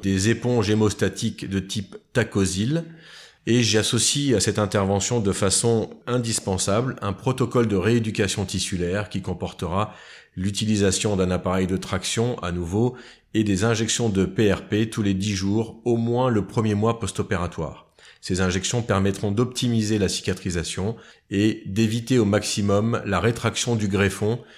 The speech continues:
qui risquerait de faire réapparaître la déformation.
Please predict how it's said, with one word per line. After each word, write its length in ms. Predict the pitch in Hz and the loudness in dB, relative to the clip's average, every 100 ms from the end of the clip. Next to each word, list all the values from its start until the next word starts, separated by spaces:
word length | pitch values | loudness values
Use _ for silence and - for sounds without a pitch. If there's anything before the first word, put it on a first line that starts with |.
| _ | _
qui 160 | - - | -10 -2
risquerait 480 | 98 95 - 92 104 | -2 0 0 2 2
de 100 | 98 | 2
faire 260 | 95 98 | 0 -2
réapparaître 680 | 85 104 98 - 87 101 - | 0 0 0 0 0 0 -2
la 80 | 90 | -4
déformation. 640 | 85 87 92 85 80 82 | -2 -2 -2 -2 -4 -8